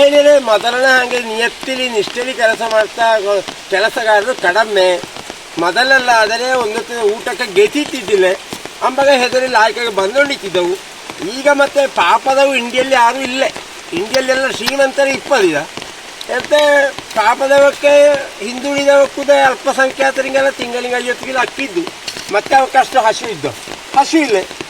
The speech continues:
ಹಸಿವು ಇಲ್ಲದ್ರೆ ಬಂಗಾವಪ್ಪಳೆ ಮನಸ್ಸು ಬಾರ. ನಮಗೆ ಹಿಂಗಿತ್ತಾರೆ ಹಿಂಗೆ ಬುಡಲ್ಲ ಒತ್ತರೆ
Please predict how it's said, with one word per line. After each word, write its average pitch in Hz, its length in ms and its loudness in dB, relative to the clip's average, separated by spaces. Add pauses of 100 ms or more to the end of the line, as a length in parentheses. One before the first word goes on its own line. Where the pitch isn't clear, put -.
(240)
ಹಸಿವು 208 300 0
ಇಲ್ಲದ್ರೆ 294 440 4
ಬಂಗಾವಪ್ಪಳೆ 277 600 4
ಮನಸ್ಸು 226 340 0
ಬಾರ. 170 160 6 (800)
ನಮಗೆ 269 320 0
ಹಿಂಗಿತ್ತಾರೆ 269 500 0
ಹಿಂಗೆ 262 300 0 (100)
ಬುಡಲ್ಲ 247 320 4 (120)
ಒತ್ತರೆ 254 340 2